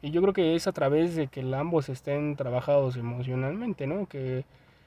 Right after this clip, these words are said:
pues, no se pidan cosas, que el otro deje de hacer cosas para que no me duela.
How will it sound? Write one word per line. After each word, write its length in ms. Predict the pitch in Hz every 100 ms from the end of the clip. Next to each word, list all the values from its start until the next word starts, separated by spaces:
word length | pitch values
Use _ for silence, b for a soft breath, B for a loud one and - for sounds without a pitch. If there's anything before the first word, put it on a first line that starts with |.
| b
pues, 140 | 156
no 80 | 185
se 140 | 185 185
pidan 320 | 196 190 170
cosas, 440 | - 269 240 185
que 80 | -
el 60 | 180
otro 160 | 190
deje 220 | 180 160 165
de 300 | 156 135 127
hacer 240 | 135 156
cosas 300 | 156 147 143
para 180 | 135 131
que 100 | 139
no 100 | 139
me 120 | 131
duela. 340 | 165 196 135